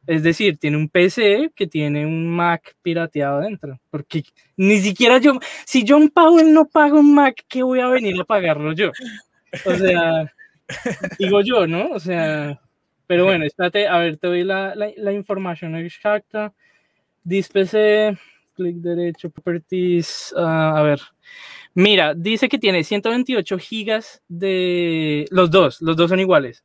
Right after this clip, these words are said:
Speaker 1: Los dos P C que tengo acá son iguales. Tiene ciento veintiocho gigas de ram, ah, tiene cinco, eh, discos de S S Ds,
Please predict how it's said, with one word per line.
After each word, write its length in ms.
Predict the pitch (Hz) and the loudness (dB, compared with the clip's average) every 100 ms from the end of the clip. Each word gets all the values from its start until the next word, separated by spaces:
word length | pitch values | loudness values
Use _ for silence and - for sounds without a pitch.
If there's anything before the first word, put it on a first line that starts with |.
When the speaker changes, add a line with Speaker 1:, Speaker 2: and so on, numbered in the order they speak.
| _ | _
Speaker 1:
Los 180 | 165 160 | -8 -4
dos 160 | 160 151 | -4 -4
P 120 | 175 | -4
C 160 | 185 185 | -4 -4
que 140 | 196 | -6
tengo 200 | 196 185 | -6 -4
acá 300 | 180 214 254 | -2 -2 -4
son 160 | 175 160 | -8 -6
iguales. 300 | 147 143 131 - - | -4 -4 -6 -20 -20
Tiene 180 | - 175 | -4 -2
ciento 280 | 170 202 247 | 0 2 2
veintiocho 360 | 254 262 214 | 2 0 -2
gigas 280 | 196 214 220 | -4 -4 -2
de 100 | 220 | 0
ram, 260 | 190 156 254 - _ _ - _ _ - | 2 2 0 -8 _ _ -20 _ _ 2
ah, 440 | 175 170 165 165 156 | 4 6 4 2 -2
tiene 1200 | 175 175 170 175 175 180 180 185 185 185 190 196 - _ _ | -8 -4 -4 -4 -4 -6 -6 -6 -4 -4 -4 -6 -12 _ _
cinco, 840 | - - 214 208 - 208 208 214 - _ _ _ _ | -10 -4 -2 -2 -2 0 0 -2 -10 _ _ _ _
eh, 320 | 185 180 180 165 | -6 -2 -2 -4
discos 720 | 160 190 - - 190 196 180 | -4 -6 -6 0 0 0 -2
de 880 | 196 185 175 165 156 151 147 143 - | -2 0 0 0 -2 -2 -4 -6 -10
S 300 | - 170 170 | -6 -4 -4
S 80 | 160 | -2
Ds, 360 | 202 349 - | -2 -4 -10